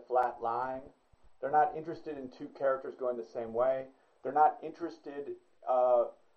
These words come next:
in, you know, I, I, I make the joke, like, um, I lo-, I left my wallet at the restaurant,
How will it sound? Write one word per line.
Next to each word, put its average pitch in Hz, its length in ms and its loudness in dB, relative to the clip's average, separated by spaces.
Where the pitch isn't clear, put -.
in, 143 280 -10
you 147 120 -12
know, 131 160 4
I, 135 100 4
I, - 420 -10
I 151 60 -6
make 160 180 -4
the 156 80 -4
joke, 147 420 4
like, 127 220 6
um, 131 380 8
I 139 120 4
lo-, 147 320 8
I 233 140 6
left 160 280 8
my 143 160 0
wallet 151 500 8
at 127 180 0
the 127 120 -8
restaurant, 123 720 0